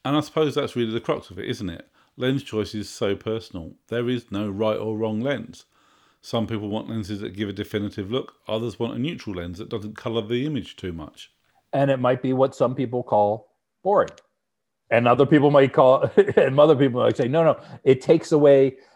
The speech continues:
Speaker 2: that," uh, you know, you can, there are lenses that, like, say, I mean,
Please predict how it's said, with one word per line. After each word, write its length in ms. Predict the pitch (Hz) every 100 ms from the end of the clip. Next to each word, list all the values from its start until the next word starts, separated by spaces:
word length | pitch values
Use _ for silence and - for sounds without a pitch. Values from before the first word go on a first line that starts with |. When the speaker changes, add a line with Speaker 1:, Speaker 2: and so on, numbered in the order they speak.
| -
Speaker 2:
that," 460 | 107 123 120 123 - -
uh, 380 | 123 113 110 107 - _
you 80 | -
know, 140 | 110 - _ _ _ _ _ _ _
you 180 | 123 190
can, 220 | - 156 -
there 160 | 170
are 160 | 214 147
lenses 420 | 139 175 160 123
that, 300 | 117 107 -
like, 200 | 117 98
say, 200 | - 104
I 540 | 90 87 _ _ _ 104
mean, 320 | 95 85